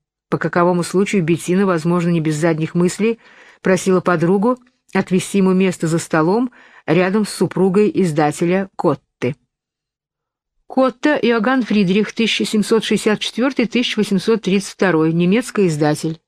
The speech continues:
Примечание редакции. Ахим долго беседовал с Коттой, Людвигом, Робертом и Гейне. Впоследствии записал об этом вечере Рахиль. Наверное, Арнему льстило почтение молодого Гейне.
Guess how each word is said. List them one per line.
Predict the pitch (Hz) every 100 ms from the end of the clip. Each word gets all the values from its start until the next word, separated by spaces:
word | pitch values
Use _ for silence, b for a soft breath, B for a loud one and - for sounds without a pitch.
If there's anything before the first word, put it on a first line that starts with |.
| _
Примечание | 170 160 - 202 202 156
редакции. | 147 139 - - 143 160 _ _ _ _ _ _ _ _ _ _ -
Ахим | 240 233 240 214
долго | 233 202 196
беседовал | 185 - 190 175 202 220
с | -
Коттой, | - 269 - 269 285 b b b b b b
Людвигом, | 156 214 190 190 196 262 285 - _ _ -
Робертом | 190 147 135 139 135 -
и | 233 247
Гейне. | 156 175 131 127 135 _ _ _ _ _
Впоследствии | - 196 - 196 240 -
записал | 180 170 165 - 208
об | 170
этом | 170 170 151
вечере | 196 - 175 170
Рахиль. | 165 165 - 131 117 - _ _ _ _ _ _ _ b b b
Наверное, | 175 220 339 285 -
Арнему | 269 311 277 262 262 208
льстило | 180 - 302 285
почтение | 180 180 - 190 151
молодого | 160 185 175 151 147
Гейне. | 180 147 127 123